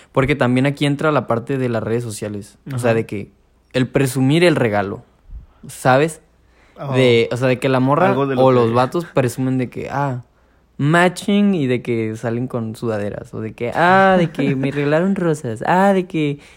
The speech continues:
Speaker 1: me compraron no sé qué. O sea, también es mucho ese pedo, güey, de aparentar, de, de presumir que tienen el novio, la novia
Speaker 2: Pues
Speaker 1: ideal,
Speaker 2: es algo de lo que
Speaker 1: perfecto.
Speaker 2: hablamos en el episodio pasado, ¿no?
Speaker 1: ¿De qué? ¿Sí?
Speaker 2: El de redes sociales.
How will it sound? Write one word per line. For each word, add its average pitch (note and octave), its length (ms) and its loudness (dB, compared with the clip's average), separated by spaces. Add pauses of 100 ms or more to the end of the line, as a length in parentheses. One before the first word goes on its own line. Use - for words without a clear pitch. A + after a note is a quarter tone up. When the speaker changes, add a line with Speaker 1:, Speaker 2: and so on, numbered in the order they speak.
(180)
Speaker 1:
me D3 100 -4
compraron D3+ 760 -2
no C3+ 160 -6
sé D#3 160 -6
qué. B2 360 -2
O B2+ 80 -6
sea, C3+ 240 2 (220)
también C3+ 360 0
es E3 120 2
mucho F3+ 300 0
ese F#3+ 180 -2
pedo, E3 360 -4
güey, F#3 200 4
de E3+ 80 6
aparentar, C#3 840 2
de, C3 260 2
de A#2+ 200 0
presumir C3 920 2
que D3+ 80 -6
tienen C3+ 320 0
el A#2 140 0
novio, B2 340 2
la B2 140 0
novia A#2 380 0
Speaker 2:
Pues C3 100 0
Speaker 1:
ideal, A2+ 320 2
Speaker 2:
es B2 80 -4
algo C#3 160 2
de - 60 2
lo - 20 2
que E3 60 4 (100)
Speaker 1:
perfecto. - 160 -4
Speaker 2:
hablamos B2 300 0
en D3+ 100 0
el C3+ 60 -2
episodio D3 380 -4
pasado, A#2+ 380 -4
¿no? A#2+ 260 -8 (1000)
Speaker 1:
¿De B2 280 -6
qué? G#2+ 380 -6
¿Sí? G3 380 -2
Speaker 2:
El C3 80 -14
de A2+ 100 -8
redes A2 240 -10
sociales. - 500 -20